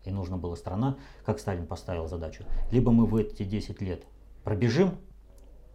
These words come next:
столетнее отставание, либо нас сомнут. И даже в этих условиях он исходил из, э, народосбережения. А, ну чё, глобальные предикторы, и, в общем-то, народ, народ лишний, рабочий народ, он лишний.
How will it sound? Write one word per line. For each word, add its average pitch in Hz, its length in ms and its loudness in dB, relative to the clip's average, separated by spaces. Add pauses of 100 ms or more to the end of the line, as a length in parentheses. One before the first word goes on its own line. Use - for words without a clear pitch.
(100)
столетнее 87 560 -2
отставание, 78 600 -8 (380)
либо 110 260 2
нас 95 180 -4
сомнут. 76 400 -10 (600)
И 107 60 0
даже 110 200 4
в 110 100 4
этих 123 220 2
условиях 85 420 -6
он 90 160 -4
исходил 101 440 -4 (380)
из, 101 340 -4 (360)
э, 92 960 -8
народосбережения. 90 1000 -4 (320)
А, 123 140 2
ну 208 380 -4
чё, 80 260 -8 (160)
глобальные 170 380 -2
предикторы, 180 580 -6
и, - 20 -2
в 190 80 -4
общем-то, 104 360 -8
народ, 107 340 -6 (320)
народ 180 340 4
лишний, 135 440 -2 (480)
рабочий 147 440 6
народ, 110 360 6
он 104 160 0
лишний. 117 600 6